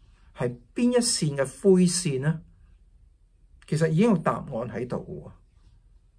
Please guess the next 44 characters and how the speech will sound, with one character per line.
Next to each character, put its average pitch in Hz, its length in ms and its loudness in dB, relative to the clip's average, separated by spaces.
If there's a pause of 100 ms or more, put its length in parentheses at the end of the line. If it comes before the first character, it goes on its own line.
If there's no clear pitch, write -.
(240)
你 175 60 4
自 175 180 -2
己 185 140 4
睇 135 340 -4
返 185 220 2
下 127 160 0
有 120 160 -2
關 160 140 0
嘅 143 80 -2
文 107 340 -8
章 180 400 4 (180)
同 - 140 -4
埋 110 100 -6
公 214 360 4
開 196 180 6
嘅 139 40 2
資 202 260 4
料， 156 260 2 (920)
咩 214 220 6
中 226 320 2
學 185 80 4
嘅 156 360 2
基 220 160 4
本 185 180 6
法 165 180 4
嘅 135 300 0 (180)
教 143 180 2
學 131 120 -4
中 185 160 4
心 180 220 6
或 135 60 2
者 139 80 2
咩 160 120 4
中 165 160 2
心， 165 140 4 (420)
佢 - 120 2
哋 214 80 6
後 196 160 6
面 180 180 6
揸 226 260 2
莊 220 240 2
嘅 151 140 2
咩 156 140 6
人？ 131 260 -4